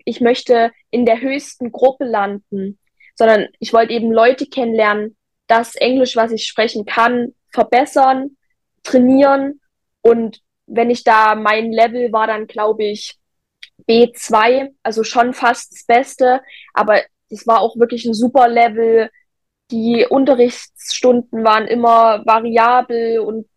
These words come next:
super an das, an das Level auch angepasst. Also man hat gemerkt, die Lehrer haben dort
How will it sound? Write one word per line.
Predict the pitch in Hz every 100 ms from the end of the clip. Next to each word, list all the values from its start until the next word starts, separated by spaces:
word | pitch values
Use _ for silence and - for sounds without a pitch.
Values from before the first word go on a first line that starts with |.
| _
super | - 269 277 240 -
an | 226 226 -
das, | 220 - - - _ _
an | 214
das | 233
Level | 240 247 269
auch | - 233
angepasst. | 165 262 269 - 247 269 - _
Also | - 214
man | 214 233
hat | 240 -
gemerkt, | 220 214 -
die | 220
Lehrer | 220 240 254
haben | 240 226
dort | 220